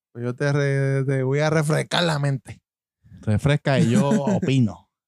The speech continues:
Speaker 1: Pues, Del, ¿sabes qué pasó?
Speaker 2: ¿Qué pasó?
Speaker 1: Dos mil dieciséis. Nombran a la jueza más joven, a Maite Oronos,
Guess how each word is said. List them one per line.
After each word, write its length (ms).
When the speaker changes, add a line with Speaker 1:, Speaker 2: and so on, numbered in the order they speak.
Speaker 1:
Pues, 240
Del, 440
¿sabes 200
qué 40
pasó? 420
Speaker 2:
¿Qué 80
pasó? 320
Speaker 1:
Dos 240
mil 220
dieciséis. 720
Nombran 500
a 140
la 140
jueza 600
más 300
joven, 500
a 140
Maite 400
Oronos, 580